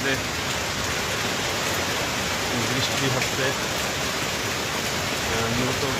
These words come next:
এই বৃষ্টি একটা আল্লাহর রহমত। আল্লাহর রহমত ছাড়া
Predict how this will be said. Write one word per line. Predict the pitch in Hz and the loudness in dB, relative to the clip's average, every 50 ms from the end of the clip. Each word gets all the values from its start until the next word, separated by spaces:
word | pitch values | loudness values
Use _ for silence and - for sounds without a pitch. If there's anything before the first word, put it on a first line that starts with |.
| - - - - - - 110 120 | 0 -2 -2 -2 -2 0 0 0
এই | 120 117 117 | 0 2 2
বৃষ্টি | 123 123 - - - | 0 0 0 0 0
একটা | 127 - 131 | 0 2 2
আল্লাহর | 123 123 127 123 120 | 2 2 2 2 2
রহমত। | 120 113 117 120 123 135 147 - - - - - - - - - - - - - - - - - - - - - - - - - - - - - - - - - - - - 151 139 | 2 2 2 2 0 0 0 0 -2 -2 -2 -2 -2 -2 -2 -2 -2 -2 -2 -2 -2 -2 -2 -2 -2 -2 -2 -2 -2 -2 -2 -2 -2 0 0 0 0 0 -2 -2 0 0 2 2 2
আল্লাহর | 131 131 131 123 | 4 4 4 4
রহমত | 123 120 127 135 135 131 - - | 4 4 4 4 4 2 0 0
ছাড়া | - 135 131 127 | 2 4 4 4